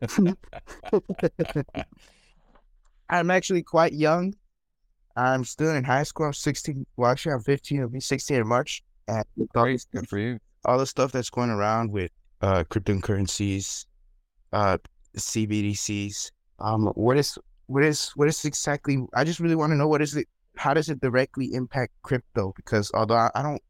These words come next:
Speaker 2: own any crypto, crypto myself, I wanna look forward into that. Not to invest, but more to use it as a, like, as a currency. Uh, and I, I don't wanna say this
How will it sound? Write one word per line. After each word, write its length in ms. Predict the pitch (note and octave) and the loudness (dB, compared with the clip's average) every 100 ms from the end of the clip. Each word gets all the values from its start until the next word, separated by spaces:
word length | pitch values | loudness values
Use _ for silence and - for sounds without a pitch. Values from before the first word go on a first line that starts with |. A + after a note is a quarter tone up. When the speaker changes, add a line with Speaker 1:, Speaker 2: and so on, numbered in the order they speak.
| - | -4
Speaker 2:
own 220 | C#3 D3+ | 0 2
any 120 | D3 | 2
crypto, 460 | C#3 C#3+ - D3 B2 - | 2 -2 0 -2 -2 -2
crypto 260 | C#3+ - C#3 | -2 2 0
myself, 340 | A#2+ C#3+ D3 _ _ _ _ - | 2 0 -2 _ _ _ _ -4
I 60 | A#2+ | 0
wanna 160 | B2+ | 2
look 140 | C3 A#2+ | 2 0
forward 340 | - A2+ A#2 | 2 4 4
into 220 | A2 - A2 | 0 -4 -4
that. 180 | G#2+ _ _ _ | -4 _ _ _
Not 260 | C3 D3+ F3 | 2 2 2
to 120 | F#3+ | 0
invest, 560 | E3+ A#2+ B2+ D#3 E3+ - _ _ _ - | -2 0 2 2 0 -10 _ _ _ -4
but 140 | B2+ | 0
more 280 | B2 B2 C#3 | 2 2 0
to 520 | A#2+ - C3 B2 A#2 - | 0 0 2 4 2 -2
use 260 | A#2 A#2+ B2 | -2 0 2
it 100 | A2+ | 2
as 280 | G2 - | 0 -2
a, 240 | F#2+ E2+ D#2+ _ _ _ - | -4 -6 -8 _ _ _ -4
like, 200 | G2+ - | -2 -2
as 120 | F#2 | -2
a 80 | E2 | -2
currency. 460 | - A2+ - A#2 A2 _ _ - | -2 -2 2 0 0 _ _ -8
Uh, 180 | G2+ G2 - _ _ - | -6 -6 -8 _ _ -4
and 140 | G#2 | -2
I, 80 | A2 | -2
I 100 | A2 | -2
don't 100 | D3 | -4
wanna 180 | D3 B2+ | -2 -2
say 240 | - C3+ | 0 2
this 420 | C#3 C3+ - - | 2 0 -2 -10